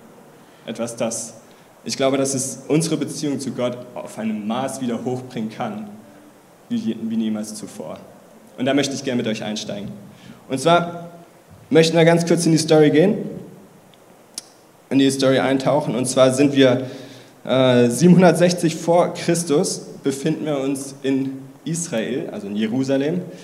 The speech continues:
Und, ähm, da ist ein junger Mann, sein Name ist Noah und er ist tätig als Prophet. Das bedeutet, er geht zu den Städten, er sagt ihnen, wenn das richtig scheiße läuft, dann, äh, wird er das denen ge-, weiter sagen,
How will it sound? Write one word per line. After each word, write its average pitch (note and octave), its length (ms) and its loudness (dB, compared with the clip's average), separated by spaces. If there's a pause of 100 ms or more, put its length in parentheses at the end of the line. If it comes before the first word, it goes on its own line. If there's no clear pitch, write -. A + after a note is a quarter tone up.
(360)
Und, B2+ 300 -4
ähm, B2 440 -2
da B2+ 120 0
ist D3 120 0
ein C#3+ 140 2
junger C3+ 240 2
Mann, C#3 560 0
sein A2 220 -6
Name A#2 240 -4
ist - 260 -10
Noah B2 520 -2 (500)
und A2+ 180 -4
er A2+ 200 -4
ist - 180 -10
tätig A2 440 -8
als F#2+ 300 -14
Prophet. A2 600 -6 (280)
Das - 140 -16
bedeutet, A2 540 -6
er A2 120 -8
geht C3+ 300 -4
zu D3+ 80 -4
den C#3+ 160 -2
Städten, C3+ 420 -6
er A2+ 140 -8
sagt A2+ 300 -6
ihnen, A2+ 140 -4 (180)
wenn G#2+ 120 -6
das G#2+ 240 -8
richtig E3 320 0
scheiße C#3+ 300 0
läuft, C#3+ 300 -2 (540)
dann, A#2+ 220 -2
äh, A#2 380 -2
wird D3 160 2
er F3 80 4
das D#3+ 160 -4
denen D3 160 -2
ge-, C#3+ 240 -4 (160)
weiter C3+ 340 0
sagen, B2+ 360 -2